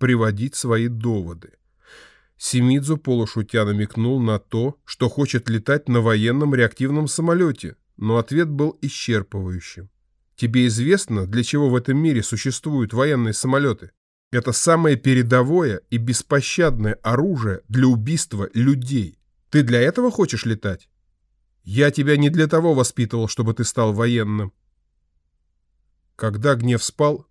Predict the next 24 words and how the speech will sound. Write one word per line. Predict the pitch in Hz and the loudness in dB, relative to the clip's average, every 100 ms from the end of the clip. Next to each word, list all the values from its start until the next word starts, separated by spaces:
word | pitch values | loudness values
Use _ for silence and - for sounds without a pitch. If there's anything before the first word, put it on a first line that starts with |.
| - | -2
на | 117 | 0
лице | 123 123 - 120 | 2 0 0 0
отца | 104 - 143 139 _ | 0 -2 -2 -2 _
выразилась | 101 101 135 143 131 135 131 - | -6 0 0 0 0 -2 -4 -8
глубокая | 113 110 110 104 110 131 131 | -6 -2 -2 0 -2 -2 -2
печаль. | 123 135 - 104 80 _ _ _ _ _ - - _ | -2 -6 -6 -8 -8 _ _ _ _ _ -20 -20 _
Целый | - 151 170 175 | -2 2 4 2
час | 175 185 156 | 2 2 2
отец | 123 110 139 - | 2 0 -2 -2
убеждает | 107 104 95 135 127 104 | -4 -4 -2 0 0 -2
его | 104 | -4
в | 101 | -6
том, | - 143 147 _ | -4 -4 -4 _
что | - - 127 | -20 -2 2
мы | 127 | 4
расплачиваемся | 127 - - 151 156 - 107 101 98 - | 2 0 -2 0 0 0 -4 -2 -4 -4
за | 101 | 0
те | 120 120 | 2 2
ошибки, | 117 - 160 - - - _ | 0 0 -4 -4 -16 -16 _
которые | - 117 139 135 | -4 0 2 2
Япония | 120 110 147 165 147 117 | 2 0 -2 0 0 0
допустила | 101 110 123 - - 151 | 0 -4 -4 -6 -6 -2
в | 113 104 | -2 -2
войне. | 110 135 147 147 110 80 | -2 -2 0 -2 -2 -6